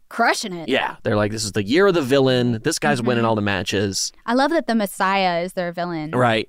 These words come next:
Speaker 2: right.
Speaker 1: <laughs> 'Cause he's like, "I'm not for all this trashy shit. I'm Je-,
Speaker 2: Right.
Speaker 1: I'm Jesus," or
Speaker 2: So he
Speaker 1: whatever. <laughs>
Speaker 2: came in as, like, the pure one. He was, like, trying to beat
Speaker 1: Yeah.
Speaker 2: everybody else for
Speaker 1: I,
Speaker 2: being gross.
Speaker 1: I think so, 'cause
Speaker 2: Okay.
Speaker 1: o-, originally, apparently, he debuted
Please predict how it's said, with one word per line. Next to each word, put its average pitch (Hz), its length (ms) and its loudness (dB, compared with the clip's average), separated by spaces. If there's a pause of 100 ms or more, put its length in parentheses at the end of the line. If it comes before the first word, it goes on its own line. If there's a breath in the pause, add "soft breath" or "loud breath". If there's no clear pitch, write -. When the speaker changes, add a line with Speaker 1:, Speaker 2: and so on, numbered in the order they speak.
Speaker 2:
right. 110 320 2
Speaker 1:
<laughs> 320 200 4
'Cause 277 140 -4
he's 269 200 0
like, 220 260 0
"I'm 254 200 2
not 285 280 4
for 285 280 4
all 254 220 4
this 226 420 -2 (600 soft breath)
trashy 269 400 2
shit. 247 480 0 (200)
I'm 269 460 2
Je-, 131 100 -6
Speaker 2:
Right. 214 240 4
Speaker 1:
I'm 302 220 2
Jesus," 254 580 -2
or - 80 -4
Speaker 2:
So 143 220 4
he - 140 2
Speaker 1:
whatever. - 80 2
<laughs> 180 80 0
Speaker 2:
came 147 120 4
in 139 80 4
as, 131 140 2
like, 123 160 0
the 135 80 -2
pure 131 380 2
one. 170 260 2
He 135 140 2
was, 131 120 2
like, 123 160 0
trying 247 200 2
to 269 120 4
beat 262 120 2
Speaker 1:
Yeah. - 20 4
Speaker 2:
everybody 156 260 2
else - 460 -2
for - 140 -2
Speaker 1:
I, - 60 2
Speaker 2:
being 113 540 -2
gross. 120 520 0
Speaker 1:
I 277 100 2
think 349 220 0
so, 247 280 2
'cause 277 140 2
Speaker 2:
Okay. 240 420 0
Speaker 1:
o-, 240 100 -2
originally, 285 420 0
apparently, 226 420 -2
he 226 100 2
debuted 208 380 0